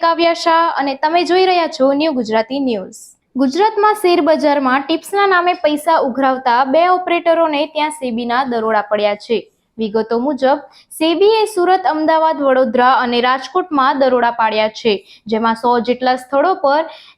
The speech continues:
સેબીની તપાસ ચાલુ છે, જેમાં આ લોકોએ દસ રૂપિયાનો શેર લોકોને ખરીદવાની સલાહ આપી સો રૂપિયા પહોંચાડવાનું હોવાનું સામે આવ્યું છે. આ સાથે લોકોને ગેરમાર્ગે દોરતી સલાહો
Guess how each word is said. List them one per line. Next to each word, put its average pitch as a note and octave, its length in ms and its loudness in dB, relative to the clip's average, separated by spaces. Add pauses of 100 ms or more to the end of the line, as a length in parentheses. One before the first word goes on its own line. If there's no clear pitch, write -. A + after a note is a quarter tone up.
(120)
સેબીની F#4 600 2
તપાસ C4 480 -2
ચાલુ A3+ 260 0 (140)
છે, A3 120 2 (280)
જેમાં A3 260 0 (120)
આ C4+ 120 2
લોકોએ C4+ 380 2 (160)
દસ E4+ 240 -2
રૂપિયાનો F4 400 0 (100)
શેર F4 220 2 (400)
લોકોને G4 340 2 (140)
ખરીદવાની D#4+ 580 0
સલાહ C#4 300 2 (100)
આપી D4+ 260 -2 (140)
સો D4+ 240 4
રૂપિયા C4 320 -2
પહોંચાડવાનું A#3 760 0
હોવાનું A3+ 460 -2
સામે G#3+ 320 -2
આવ્યું G3 340 -6
છે. G#3 160 -2 (300)
આ G3 180 -4
સાથે C4 380 0 (400)
લોકોને G4 360 2 (120)
ગેરમાર્ગે D#4 520 2 (140)
દોરતી C4 400 0
સલાહો C#4+ 320 2